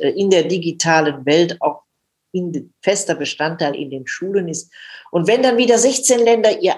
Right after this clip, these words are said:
eigenes machen, dann verzweifeln natürlich alle die, die von einem Bundesland ins andere umziehen mit ihren schulpflichtigen Kindern.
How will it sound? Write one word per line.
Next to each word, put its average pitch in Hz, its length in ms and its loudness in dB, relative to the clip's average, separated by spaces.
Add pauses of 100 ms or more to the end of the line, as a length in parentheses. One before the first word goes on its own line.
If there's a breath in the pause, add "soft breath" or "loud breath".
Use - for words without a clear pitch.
eigenes 214 640 2
machen, 165 500 -6
dann 196 220 -2
verzweifeln 196 680 0
natürlich 175 540 0
alle 143 220 -2
die, 226 340 -2 (240 loud breath)
die 185 80 -2
von 170 160 0
einem 175 240 0
Bundesland 165 420 2
ins - 160 -6
andere 135 380 -4
umziehen 151 480 0
mit 131 180 -10
ihren 135 240 -2 (200)
schulpflichtigen 156 680 -2
Kindern. 127 380 -6